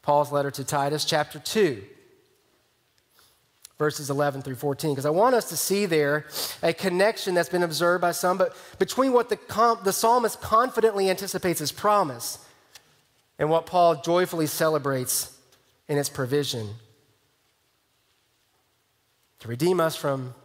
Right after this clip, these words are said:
lawlessness, verse eleven through fourteen, "For the grace of God has appeared, bringing salvation for all people, training us to renounce ungodliness and worldly passions and to live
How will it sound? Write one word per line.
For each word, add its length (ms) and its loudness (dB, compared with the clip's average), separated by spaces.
lawlessness, 760 0
verse 520 -4
eleven 320 0
through 140 -8
fourteen, 460 -2
"For 100 -6
the 100 -2
grace 460 0
of 160 -10
God 500 2
has 240 -6
appeared, 480 -8
bringing 300 2
salvation 760 0
for 320 0
all 400 2
people, 520 -10
training 340 2
us 120 2
to 140 -4
renounce 420 2
ungodliness 600 0
and 120 -6
worldly 280 0
passions 420 -6
and 100 -6
to 80 -8
live 360 0